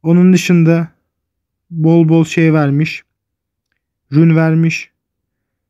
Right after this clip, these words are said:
Tank set geçen sezondan. Başka ne var?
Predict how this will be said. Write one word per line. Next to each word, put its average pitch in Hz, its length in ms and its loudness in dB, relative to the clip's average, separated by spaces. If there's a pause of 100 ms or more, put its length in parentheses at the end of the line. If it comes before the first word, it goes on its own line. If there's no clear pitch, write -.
(680)
Tank 170 260 -2
set 131 420 -8
geçen 139 340 -2
sezondan. 131 720 -6 (1300)
Başka 143 380 -4
ne 131 180 -2
var? 139 300 -6